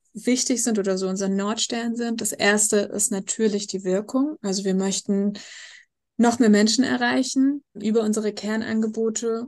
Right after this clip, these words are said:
über unser Kernangebot, das Eins-zu-eins-Gespräch ist, aber auch über Gesundheitskompetenz stärken und den Community-Austausch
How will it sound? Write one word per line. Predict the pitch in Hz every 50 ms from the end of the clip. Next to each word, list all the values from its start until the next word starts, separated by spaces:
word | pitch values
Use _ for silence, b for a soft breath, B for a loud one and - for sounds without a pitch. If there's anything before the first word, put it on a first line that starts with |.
| -
über | - 208 196 -
unser | - 196 202 196
Kernangebot, | 196 - - 214 208 202 - - 202 196 190 196 185 185 208 214 226 247 262 262 262 - -
das | - 214 214
Eins-zu-eins-Gespräch | - - 196 220 - - - - 208 220 220 - 233 220 - - 226 220 220 214
ist, | 214 - -
aber | 190 190 -
auch | 202 208 -
über | 196 190 196 190 185 185 _ _
Gesundheitskompetenz | - 202 190 202 208 208 220 214 - - 226 208 208 220 - - - 214 208 208 208 -
stärken | - - 202 202 196 202 - 196
und | 185 208 -
den | 196 202
Community-Austausch | - - 208 220 220 220 220 220 - - 202 214 - - 220 202 202 202 202 B